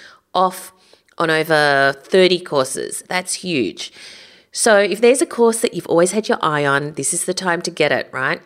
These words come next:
You'll have to wait another year before it comes around. And whether you wanna learn about, you know, how to structure your story or develop authentic characters or even, like,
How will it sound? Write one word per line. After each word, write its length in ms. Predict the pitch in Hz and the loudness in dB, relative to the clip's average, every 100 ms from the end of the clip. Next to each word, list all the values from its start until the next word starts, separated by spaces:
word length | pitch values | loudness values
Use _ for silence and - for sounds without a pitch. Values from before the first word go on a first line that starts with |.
| _ - | _ -10
You'll 140 | 143 | -6
have 120 | 143 | -4
to 80 | - | -2
wait 160 | 147 131 | -2 -2
another 260 | 135 131 | -2 -4
year 180 | 135 131 | -2 -4
before 240 | 127 - 117 | -4 -6 -8
it 80 | |
comes 240 | - 131 131 | -6 -8 -6
around. 300 | 123 113 110 - - - - - - _ - | -4 -4 -8 -20 -20 -20 -20 -20 -20 _ -4
And 240 | 196 180 - | -4 -4 -2
whether 260 | 262 294 | 0 2
you 140 | 294 302 | 2 0
wanna 180 | 285 269 | 0 0
learn 240 | 247 233 | 0 0
about, 460 | 226 196 185 180 196 | 0 0 0 -4 -4
you 80 | |
know, 80 | 170 | -4
how 180 | 151 160 | -2 -6
to 80 | 160 | -4
structure 380 | - 180 - 165 | -6 -8 -8 -6
your 80 | |
story 720 | 151 - 226 220 214 208 208 185 | -6 -4 2 2 4 2 4 4
or 200 | 147 139 | 4 2
develop 520 | 147 147 147 139 - | 0 -2 0 0 -2
authentic 440 | 143 147 120 - | -8 -8 -10 -12
characters 720 | - 208 196 196 196 196 190 190 | -2 0 0 -2 0 2 0 0
or 120 | 196 | 0
even, 300 | 226 285 330 | 0 0 0
like, 240 | 214 - | 0 -2